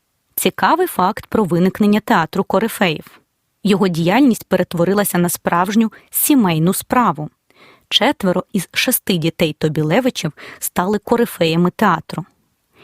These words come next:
Інші також присвятили своє життя роботі в театрі, підтримували роботу трупи. Марія Заньковецька вийшла заміж за Миколу Садовського,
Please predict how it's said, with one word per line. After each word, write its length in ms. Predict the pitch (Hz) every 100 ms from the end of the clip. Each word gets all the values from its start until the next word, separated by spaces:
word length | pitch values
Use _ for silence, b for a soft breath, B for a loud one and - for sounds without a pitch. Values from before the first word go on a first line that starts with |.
| b
Інші 280 | 190 180 359
також 380 | - 170 - -
присвятили 580 | - - 180 - 175 233
своє 300 | - 170 170
життя 340 | 170 - 196
роботі 500 | 277 196 170 160 156
в 100 | -
театрі, 560 | - 160 196 277 294 B B B
підтримували 680 | 294 - 180 208 240 208 190
роботу 400 | 190 160 160 220
трупи. 400 | - 208 160 165 170 _ _ _ _ B B B
Марія 360 | 190 196 190
Заньковецька 800 | 185 190 - 196 269 370 - 175 -
вийшла 360 | 190 262 233
заміж 420 | 190 165 196 240 -
за 220 | 165 190 -
Миколу 500 | 226 - 190 156 160
Садовського, 760 | - 156 156 143 - 196 240